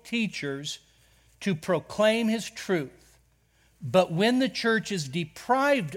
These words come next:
of sound teachers, all things soon fall into ruin."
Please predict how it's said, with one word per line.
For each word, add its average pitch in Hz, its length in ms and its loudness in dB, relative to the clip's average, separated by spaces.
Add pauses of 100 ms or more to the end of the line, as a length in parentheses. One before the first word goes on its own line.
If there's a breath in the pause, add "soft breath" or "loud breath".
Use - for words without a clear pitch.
of 165 180 -2
sound 151 460 -2
teachers, 143 680 -6 (680 soft breath)
all 214 280 12
things 151 720 -4 (240)
soon 165 380 -2
fall 165 380 4
into 151 220 -2
ruin." 123 480 -8